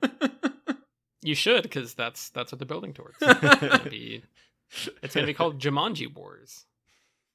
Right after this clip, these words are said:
Speaker 3: The Jumanji Dynasty.
Speaker 2: The
Speaker 1: I,
Speaker 2: Jumanji Dynasty.
Speaker 1: I, I can't, I can't wait for Jack Black in the next film to go,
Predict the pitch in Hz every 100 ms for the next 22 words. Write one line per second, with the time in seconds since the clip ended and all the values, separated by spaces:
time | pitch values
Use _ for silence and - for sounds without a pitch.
0 | _ _ _ _ - 113 135 104 92 98
1 | 98 92 92 110 - - - _ _ _
2 | _ _ _ 143 143 - 147 175 - 156
3 | 147 139 143 160 - 156 - 214 220 -
4 | 151 151 - 196 190 - 156 156 151 -
5 | _ - 139 131 123 - 127 120 117 -
6 | - 120 120 120 117 - 131 127 113 117
7 | 113 110 - - 123 117 113 117 110 113